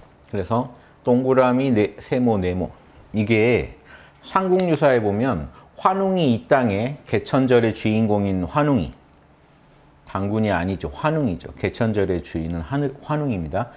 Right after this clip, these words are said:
환웅이 하늘에서 홍익인간 하려고 내려왔을 때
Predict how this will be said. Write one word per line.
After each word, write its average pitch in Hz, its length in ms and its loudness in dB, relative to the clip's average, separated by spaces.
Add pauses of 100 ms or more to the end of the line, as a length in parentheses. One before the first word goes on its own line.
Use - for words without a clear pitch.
(320)
환웅이 156 420 0
하늘에서 160 1000 0 (1900)
홍익인간 170 540 4
하려고 123 560 2
내려왔을 95 640 0
때 127 340 -2